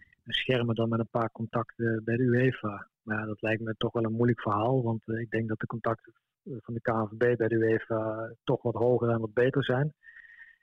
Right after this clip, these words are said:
Ehm, en dan vervolgens is de vraag, de, de kernvraag eigenlijk is van, ja, eh, met hoeveel clubs willen we het volgende seizoen, seizoen nog in? Want ik hoor iedereen over dan een Eredivisie van twintig en een Eerste Divisie van, eh, achttien. Maar ja, hoeveel ploegen blijven er straks nog over?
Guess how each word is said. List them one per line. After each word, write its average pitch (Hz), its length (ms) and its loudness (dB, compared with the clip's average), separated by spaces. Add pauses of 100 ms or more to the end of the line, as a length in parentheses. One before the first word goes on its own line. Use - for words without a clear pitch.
(180)
Ehm, 123 880 0 (1160)
en 131 300 2
dan 127 240 2
vervolgens 143 600 4
is 147 200 4
de 123 100 0
vraag, 113 460 -2 (960)
de, 127 180 2
de 165 80 2
kernvraag 147 560 4
eigenlijk 135 320 4
is 151 100 2
van, 143 160 2
ja, 143 200 4
eh, - 160 -12 (480)
met 147 160 2
hoeveel 139 200 6
clubs - 260 0
willen 143 260 4
we 135 60 4
het 135 180 0
volgende 139 400 4
seizoen, 165 260 4
seizoen 147 320 2
nog 180 180 0
in? 123 200 -2
Want - 140 -18
ik 117 100 -8
hoor 131 120 0
iedereen 120 320 0
over 120 240 0
dan 117 220 0
een 123 120 -8
Eredivisie 123 480 0
van 117 120 -8
twintig 123 440 -2
en 120 80 0
een 120 80 0
Eerste 127 360 -2
Divisie 120 280 0
van, 117 220 -4
eh, 113 100 -4
achttien. 135 360 -6
Maar 123 120 -2
ja, 123 60 2
hoeveel 123 240 -2
ploegen 131 260 -2
blijven 117 300 0
er 117 60 -6
straks - 240 -4
nog 120 140 -8
over? 151 340 0